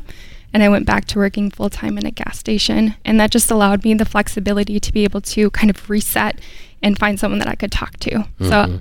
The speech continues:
Speaker 1: I spent eight months <laughs> at that gas station just focusing on getting better. And, um, I finally landed the job that I have now. And to be honest, I kinda drug my feet a little bit. I think I was afraid to commit to the plan.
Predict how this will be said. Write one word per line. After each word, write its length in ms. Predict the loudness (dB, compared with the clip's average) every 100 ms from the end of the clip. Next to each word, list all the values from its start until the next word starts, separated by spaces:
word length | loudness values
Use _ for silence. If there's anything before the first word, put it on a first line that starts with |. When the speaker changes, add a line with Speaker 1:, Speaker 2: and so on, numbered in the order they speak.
| -2
Speaker 1:
I 120 | 0
spent 560 | 0 0 0 0 -4 -6 2
eight 240 | 2 4
months 440 | 4 4 2 -2 -2 0
<laughs> 80 |
at 140 | 0 0
that 180 | 0 0
gas 240 | 0 0
station 400 | 0 0 0 0
just 280 | 0 -4 -6
focusing 400 | -6 -4 -4 -2
on 100 | 0
getting 240 | 0 0 0
better. 400 | 0 0 0 -2 -4 -12 -16 -16 -2
And, 200 | 4 4 4
um, 360 | 2 2 -2 -6 -16 -2
I 80 | 0
finally 340 | 4 4 4
landed 300 | 2 2 2
the 40 | 0
job 260 | 2 2 2
that 80 | 0
I 20 |
have 220 | 2 2
now. 460 | 2 0 0 0 0 -2
And 260 | 0 0 0
to 100 | 2
be 80 | 2
honest, 280 | 4 2 2
I 60 | 0
kinda 260 | 4 4
drug 200 | 6 6
my 160 | 6 2
feet 240 | 2 -2
a 60 | 0
little 180 | 2 2
bit. 220 | 4 2
I 100 | 2
think 220 | 0 0
I 40 | 0
was 140 | 0
afraid 400 | -4 -4 0 0
to 100 | 0
commit 280 | 0 0 0
to 100 | -2
the 80 | -2
plan. 460 | -2 0 0 0